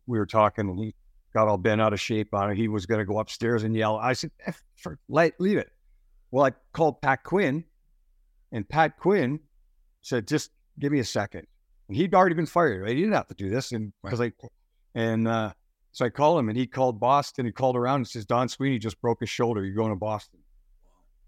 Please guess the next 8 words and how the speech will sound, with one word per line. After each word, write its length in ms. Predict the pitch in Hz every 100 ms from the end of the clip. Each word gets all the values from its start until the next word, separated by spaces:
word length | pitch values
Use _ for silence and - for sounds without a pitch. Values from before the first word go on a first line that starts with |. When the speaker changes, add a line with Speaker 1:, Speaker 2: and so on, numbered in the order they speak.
| _ _ -
Speaker 2:
How 160 | -
long 160 | 151 139
were 60 | 127
you 60 |
in 40 | 110
Boston 400 | 117 113 104 78 _ _ _ _ _ _ _ _ _
then? 100 | 110
Speaker 1:
Uh, 320 | 107 107 110